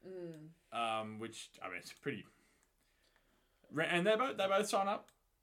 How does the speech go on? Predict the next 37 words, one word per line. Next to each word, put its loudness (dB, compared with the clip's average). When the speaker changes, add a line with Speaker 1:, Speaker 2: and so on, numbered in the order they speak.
Speaker 2:
They 2
both 2
sign 0
up. 0
They're -2
like, -2
"Nah, 0
this -10
is -8
bad -2
shit. -6
Like, -4
Speaker 1:
Mm. -14
Speaker 2:
um, -2
obviously -8
that, -6
that -4
looks -18
terrible. -10
So -12
let's -12
not -10
end -8
up -8
like -10
that." -6
Speaker 1:
No, 4
no. 4
Speaker 2:
You -8
know. -4
So 6
Speaker 1:
No. 8
Speaker 2:
yeah, 8
so, 0
so 2
we 0
had 2